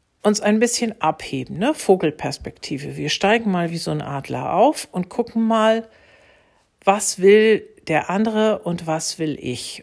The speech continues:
Und wenn wir davon, von so kleinen, ähm, förmlichen Unterschieden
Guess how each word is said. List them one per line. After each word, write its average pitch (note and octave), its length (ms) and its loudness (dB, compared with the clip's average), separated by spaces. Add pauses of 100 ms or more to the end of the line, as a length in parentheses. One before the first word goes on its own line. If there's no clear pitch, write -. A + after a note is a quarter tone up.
Und D#3 240 -8
wenn A#3 340 2 (320)
wir F#3+ 200 6
davon, G3+ 720 0 (420)
von G3 400 2 (140)
so E3+ 220 -2
kleinen, G#3+ 1000 0 (640)
ähm, F3 580 -2 (2500)
förmlichen A3+ 1200 2
Unterschieden F#3+ 1200 -2